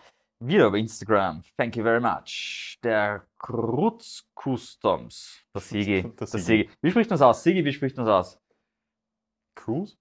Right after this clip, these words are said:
Speaker 1: Cru-,
Speaker 2: Customs?
Speaker 1: Cru-,
Speaker 2: It's not
Speaker 1: Krutz
Speaker 2: that
Speaker 1: Cu-, Krutz Customs.
Speaker 2: it's not that
Speaker 1: Cruise
Speaker 2: hard.
Speaker 1: Customs. Ja, aber es ist ein K drinnen.
Speaker 2: <laughs>
Speaker 1: Make up your mind.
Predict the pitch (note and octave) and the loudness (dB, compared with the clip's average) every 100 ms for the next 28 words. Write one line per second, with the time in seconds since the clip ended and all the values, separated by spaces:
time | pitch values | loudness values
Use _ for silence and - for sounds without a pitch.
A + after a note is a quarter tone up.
0 | _ - A#2+ C#3+ F#3 - - D#3 - - | _ -8 -4 -4 -6 -6 -2 -2 -4 -12
1 | _ _ _ _ _ _ _ _ _ _ | _ _ _ _ _ _ _ _ _ _
2 | _ _ _ _ _ - D3+ F3 G#3 F#3 | _ _ _ _ _ 0 4 4 2 2
3 | D3 - A3+ - E3+ B3+ - - D#3+ D3 | 0 -2 -12 0 4 4 2 4 4 4
4 | B2 G#2+ G2 - - - - E3+ B3+ D3 | 0 0 -2 -14 -20 0 8 10 10 8
5 | F3+ C3+ B2 A2 G#2 - - C4+ _ A#2+ | 8 6 4 -2 -6 -8 -18 -20 _ 4
6 | D#3 G#3+ A#3+ A#3+ B3 - - F3 E3+ C3 | 6 6 4 2 0 0 4 6 6 2
7 | A#2 G#2+ G2+ C#3+ - - A5+ - - _ | -4 -4 -2 -2 -4 -16 -20 -20 -20 _
8 | _ - _ _ - D#3 D#3 A#2 G#2 G#2 | _ -20 _ _ 2 2 6 4 4 -2
9 | F#2+ F2+ D#2 F2 - | 0 0 -2 -8 -16